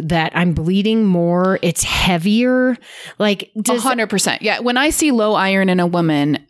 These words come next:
Speaker 2: I don't actually jump to nutrition, although that's part of the conversation.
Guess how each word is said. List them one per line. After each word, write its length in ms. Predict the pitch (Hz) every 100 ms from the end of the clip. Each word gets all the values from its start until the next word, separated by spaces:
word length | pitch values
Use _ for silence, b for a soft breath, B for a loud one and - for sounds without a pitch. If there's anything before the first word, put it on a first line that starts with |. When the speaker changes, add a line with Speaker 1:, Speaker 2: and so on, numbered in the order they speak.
| _
Speaker 2:
I 80 | 202
don't 340 | 175 214 247
actually 340 | 233 202 214 185
jump 280 | 170 170 175
to 160 | 214
nutrition, 640 | 185 165 160 147 170 233 240
although 540 | 196 196 190 190 185 -
that's 260 | 202 190 - _
part 340 | - 262 254
of 120 | 233 185
the 80 |
conversation. 920 | 220 226 190 170 - 277 - 151 139